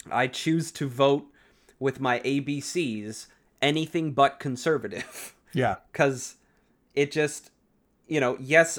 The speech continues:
Speaker 1: I align politically, but, like, in my ex-, in my experience, any conservative leadership has been in such bad faith, um, for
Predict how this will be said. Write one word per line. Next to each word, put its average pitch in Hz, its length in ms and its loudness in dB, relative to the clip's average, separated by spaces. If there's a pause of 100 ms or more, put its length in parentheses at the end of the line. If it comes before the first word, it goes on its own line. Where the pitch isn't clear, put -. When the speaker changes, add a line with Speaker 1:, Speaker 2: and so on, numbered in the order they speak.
Speaker 1:
I 139 100 6
align 131 380 2
politically, 131 560 -2
but, 117 280 -2
like, 110 320 -4 (2000)
in 139 100 0
my 135 180 4
ex-, - 260 -4
in 139 280 0
my 139 200 4
experience, 147 840 0 (380)
any 160 500 0 (500)
conservative 139 800 0
leadership 135 540 -2
has 123 120 -6
been 123 180 -4
in 120 120 -4
such 143 340 -4
bad 123 460 2
faith, - 540 -6 (1080)
um, 117 400 -2
for 131 640 0